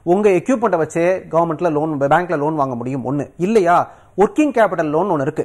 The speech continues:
ஒர்க்கிங் கேபிட்டலுக்கு தான் நீங்க சொல்ற மாதிரி உங்களுக்கு பேலன்ஸ் ஷீட் பார்க்க விரும்புறாங்க, ஒரு டிரான்சாக்ஷன் பார்க்க விரும்புறாங்க. உங்க டோட்டல் டிரான்சாக்ஷன் என்ன இருக்கோ அதுல இருந்து ஒரு குறிப்பிட்ட அமௌண்ட், ஒரு, ஒரு மாசம் ஒர்க்கிங் கேபிட்டல், ரெண்டு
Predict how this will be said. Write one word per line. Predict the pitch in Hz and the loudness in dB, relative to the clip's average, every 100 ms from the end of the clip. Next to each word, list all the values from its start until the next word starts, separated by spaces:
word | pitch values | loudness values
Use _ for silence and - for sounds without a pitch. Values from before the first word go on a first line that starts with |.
| - | -6
ஒர்க்கிங் | 170 240 220 | -6 -2 0
கேபிட்டலுக்கு | 180 165 180 | 0 -2 -2
தான் | 190 220 | 0 0
நீங்க | 185 160 | -2 -2
சொல்ற | 170 190 | -2 0
மாதிரி | 202 | 0
உங்களுக்கு | 185 165 160 | 0 0 2
பேலன்ஸ் | 170 190 | 0 0
ஷீட் | 175 | -4
பார்க்க | 151 156 | -4 -4
விரும்புறாங்க, | 156 165 151 156 | -4 -2 -2 -2
ஒரு | 147 | 0
டிரான்சாக்ஷன் | 165 180 196 165 147 | -2 0 -6 -6 -6
பார்க்க | 139 139 | -4 -4
விரும்புறாங்க. | 160 143 185 269 - - - | -2 -2 -2 -4 -6 -20 -6
உங்க | 170 170 | -2 2
டோட்டல் | 185 226 202 | 2 2 0
டிரான்சாக்ஷன் | 175 208 208 180 | -2 -2 -4 -4
என்ன | 156 151 | -4 -2
இருக்கோ | 254 | -2
அதுல | 240 | -2
இருந்து | 208 208 | 0 -2
ஒரு | 175 | -2
குறிப்பிட்ட | 226 214 180 | -2 -2 0
அமௌண்ட், | 165 175 160 | 0 -2 -4
ஒரு, | 156 | -2
ஒரு | 175 208 | 0 2
மாசம் | 214 180 | 0 -2
ஒர்க்கிங் | 170 190 | -6 -4
கேபிட்டல், | 165 151 131 | -4 -2 -4
ரெண்டு | 165 | -4